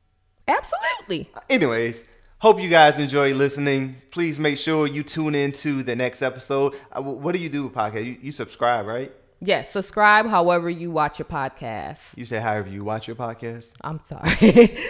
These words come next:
Speaker 1: <laughs> Let's start over. Subscribe however you listen to your podcast.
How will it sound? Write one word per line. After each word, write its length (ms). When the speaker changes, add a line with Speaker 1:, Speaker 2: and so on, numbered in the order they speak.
Speaker 1:
<laughs> 180
Let's 220
start 280
over. 180
Subscribe 640
however 320
you 120
listen 300
to 100
your 140
podcast. 800